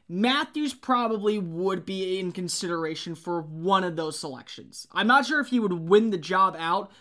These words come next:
but he does have a very solid chance for what he's been able to do and being part of the Matthews family. You also gotta remember, he does have experience playing right tackle. He only played tackle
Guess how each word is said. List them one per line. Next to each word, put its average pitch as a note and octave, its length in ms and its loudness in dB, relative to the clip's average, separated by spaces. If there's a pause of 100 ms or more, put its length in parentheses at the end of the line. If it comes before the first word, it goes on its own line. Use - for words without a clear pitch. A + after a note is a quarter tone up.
(180)
but G#3 320 2
he A#3+ 160 4
does A3 320 2
have G3 280 2
a F3 120 0
very F3 320 -2
solid D#3+ 340 -4
chance D#3+ 300 -10
for E3 160 -10
what E3 220 -8
he's D#3+ 180 -10
been D#3+ 140 -8
able D3 140 -8
to D3+ 60 -10
do F3+ 380 2 (340)
and G3 220 -2
being F#3 180 0
part E3+ 260 -6
of D#3 80 -10
the D3+ 60 -10
Matthews D#3 400 -8
family. C3+ 460 -12 (100)
You F#3 160 0
also C#4+ 180 2
gotta C#4+ 200 4
remember, G3+ 440 0 (220)
he A#3 200 2
does A3 400 2
have G#3+ 340 0
experience F#3 520 -4
playing F3+ 300 -2
right D#3+ 260 0
tackle. D#3+ 480 -4
He G3 240 -4
only C4 320 0
played B3 300 -2
tackle F3+ 640 -2